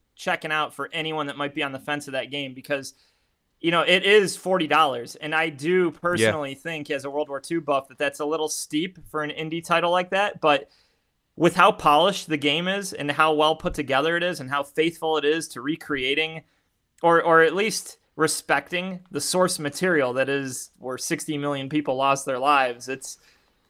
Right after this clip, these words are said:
Speaker 1: but converting that into a game or plaything, like, it's, it's really well done, and I, I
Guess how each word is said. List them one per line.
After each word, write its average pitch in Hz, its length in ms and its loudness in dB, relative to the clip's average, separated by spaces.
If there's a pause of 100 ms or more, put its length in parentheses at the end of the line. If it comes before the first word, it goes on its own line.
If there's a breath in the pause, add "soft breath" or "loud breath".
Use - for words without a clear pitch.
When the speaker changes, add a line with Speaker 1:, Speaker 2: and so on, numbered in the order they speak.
Speaker 1:
but 147 160 0
converting 175 420 8
that 170 140 10
into 160 220 6
a 156 60 8
game 156 420 4
or 135 160 2
plaything, 160 580 0
like, 131 220 -8
it's, - 320 -8 (800)
it's 185 220 -8
really 202 260 2
well 180 180 4
done, 131 280 0 (100)
and 135 120 -2
I, 147 300 2
I 151 440 0